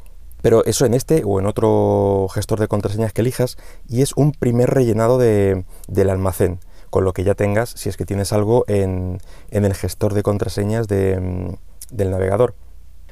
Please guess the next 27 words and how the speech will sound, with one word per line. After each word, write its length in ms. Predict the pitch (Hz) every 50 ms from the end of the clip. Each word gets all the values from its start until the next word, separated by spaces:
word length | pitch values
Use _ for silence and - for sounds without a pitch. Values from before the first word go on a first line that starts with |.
| - -
Bueno, 160 | - - 90
pues 160 | 98 95 113
esto 220 | 120 - - 131
puede 200 | 110 - 123 113
hacerse 300 | 117 104 147 135 107 120
de 100 | 113 107
una 300 | 110 107 107 104 104 101
forma 320 | - 120 113 123 127 123 120
casi 260 | - - 110 - -
automática, 460 | 101 - 101 98 117 113 - 107 117
automática, 580 | 110 107 107 110 120 123 110 113 98 113 120 - - - - - - - -
ya 260 | - - 101 107 107 101
que 100 | - 92
puedes 200 | - 113 107 -
importar 420 | 117 110 - 101 - - 107 110
desde, 640 | 107 113 98 - 101 98 95 95 98 101 - -
desde 220 | - 104 101 95 95
el 60 | 90
Chrome, 220 | - 98 98 95 - - - - - - - - - - - - - - - -
exportando 540 | - 98 - - 98 92 - 101 104 104 107
previamente 640 | - - 104 107 107 110 110 120 127 127 - 147 147
en 100 | 117 101
un 80 | 95
fichero 320 | - 104 - - 107 104 120
Excel 400 | 127 - - 147 165 190 180 -
tus 140 | - 104 -
contraseñas, 840 | - 104 98 95 - 104 - - 139 139 131 139 165 165 - - -